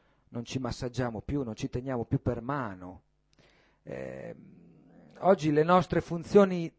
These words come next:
tattili sono ridotte all'attivazione del sistema touchscreen dei nostri telefonini, dei nostri iPad. E, e le nostre relazioni sono ormai completamente e costantemente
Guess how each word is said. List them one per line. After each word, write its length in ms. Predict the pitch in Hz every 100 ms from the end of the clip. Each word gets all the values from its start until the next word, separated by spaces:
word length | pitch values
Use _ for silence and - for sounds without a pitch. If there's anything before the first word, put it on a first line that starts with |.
| -
tattili 720 | 190 202 _ 196 190 190 180 _ _ _ _
sono 500 | - 175 165 151 147
ridotte 680 | - 156 160 175 - 160 156
all'attivazione 680 | - 151 147 156 147 - 170
del 140 | 147 135
sistema 480 | - 139 170 151
touchscreen 800 | - 160 127 - - 151 151 151
dei 140 | 135 123
nostri 460 | 131 117 - 120
telefonini, 720 | 117 123 110 131 156 127 104
dei 140 | 87 104
nostri 420 | 120 107 113 110
iPad. 640 | 110 - 131 95 - 85 - _ _ _ _ _ _ _ _ _ _ _ _ _ _ _
E, 220 | - -
e 100 | -
le 100 | 190
nostre 280 | 220 233 226
relazioni 500 | 208 214 208 247 240
sono 260 | 196 196 185
ormai 320 | 180 208 220
completamente 800 | 185 175 175 180 180 202 208 180
e 60 | 170
costantemente 1200 | 190 - 196 185 196 190 185 185 185 190 185